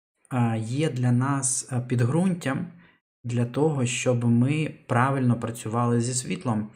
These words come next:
Е, і чому я про це кажу зараз вам? Тому що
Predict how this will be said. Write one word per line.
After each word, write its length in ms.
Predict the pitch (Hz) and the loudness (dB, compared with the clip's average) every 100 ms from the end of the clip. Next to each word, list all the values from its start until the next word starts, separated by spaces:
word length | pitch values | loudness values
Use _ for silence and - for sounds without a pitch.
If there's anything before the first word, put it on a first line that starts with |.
| - - - - - _ - | -20 -20 -20 -20 -20 _ -4
Е, 640 | 123 120 120 117 113 113 - - _ _ _ _ _ _ _ - | 2 4 4 2 0 -2 -6 -20 _ _ _ _ _ _ _ -4
і 280 | 151 139 139 | 2 2 2
чому 340 | - 165 170 | 2 2 4
я 300 | 151 123 - - | 2 0 -2 -4
про 160 | 135 | -2
це 200 | 127 135 | -2 -4
кажу 420 | 127 131 110 98 - _ _ _ - | -2 -2 -2 -4 -12 _ _ _ -10
зараз 460 | 113 107 101 101 107 | -6 -6 -8 -8 -10
вам? 160 | 104 - - - - - - | -10 -12 -20 -20 -20 -16 0
Тому 360 | 120 127 143 | 4 6 4
що 680 | 139 - - 127 123 117 | 2 -2 0 2 4 4